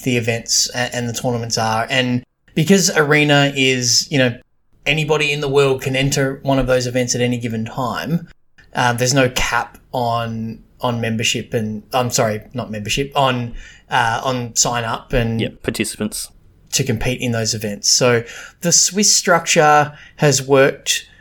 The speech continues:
Speaker 1: uh, well up until, you know, you have, like, a thousand or twelve hundred people. And it's only in the last couple of years where we've seen that. Like, the first couple of G Ps I went to were,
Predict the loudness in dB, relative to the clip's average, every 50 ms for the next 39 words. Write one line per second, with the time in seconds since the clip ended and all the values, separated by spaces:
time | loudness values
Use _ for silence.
0 | _ _ _ _ _ 0 2 4 4 4 2 2 4 4 6 6 6 6 6 4
1 | 4 2 0 -2 -4 -2 -2 -2 -2 0 0 0 0 0 -2 -4 -6 -8 -6 -4
2 | -2 -2 -2 -2 -2 -2 -2 -2 -2 0 0 0 0 -2 -4 -6 -4 -2 0 0
3 | 0 0 -2 -4 -6 -6 -8 -6 -6 -8 -6 -6 -8 -8 -10 -10 -12 -12 -14 -14
4 | -12 -12 -14 -16 -16 -18 -20 -20 -20 -8 -4 -2 0 0 0 -2 -2 0 0 0
5 | 2 2 2 2 2 2 2 0 0 0 0 2 2 2 2 0 -2 -4 -6 -8
6 | -8 -8 -8 -6 -4 -4 -4 -4 -4 -6 -8 -8 -10 -14 -16 -20 _ _ -4 -2
7 | 0 2 2 2 0 -2 -4 -10 -6 -2 0 0 -2 -2 -8 _ _ _ -20 -20
8 | -20 -10 -6 -2 2 4 4 4 4 2 0 0 0 0 0 0 0 2 2 2
9 | 4 4 2 2 2 2 0 -2 -2 -2 -2 -2 -2 0 2 2 2 4 2 0
10 | -2 -4